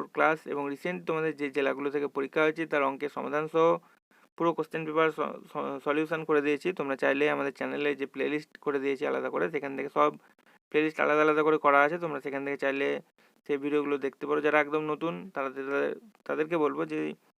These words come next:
প্রিভিয়াস ইয়ার কোশ্চেন পেপারগুলো একবার দেখে যাবে, বা যারা প্রিপারেশন করছে তাদেরকেও বলবো যে প্রিভিয়াস ইয়ার কোশ্চেন পেপার দেখে গেলে মোটামুটি তোমার একটা আইডিয়া হয়ে যাবে যে পরীক্ষায় এরকম টাইপ কোশ্চেন আসে।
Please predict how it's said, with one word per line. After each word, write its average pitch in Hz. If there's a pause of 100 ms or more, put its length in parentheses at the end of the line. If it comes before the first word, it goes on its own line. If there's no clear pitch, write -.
(240)
প্রিভিয়াস 185
ইয়ার 190
কোশ্চেন 180
পেপারগুলো 175
একবার 165
দেখে 156
যাবে, 160
বা 147
যারা 147 (360)
প্রিপারেশন 170
করছে 160
তাদেরকেও 156
বলবো 156
যে 165
প্রিভিয়াস 180
ইয়ার 185
কোশ্চেন 165
পেপার 160
দেখে 151
গেলে 160
মোটামুটি 165
তোমার 160
একটা 156
আইডিয়া 139
হয়ে 160
যাবে 170
যে 202
পরীক্ষায় 151
এরকম 127
টাইপ 131
কোশ্চেন 127
আসে। -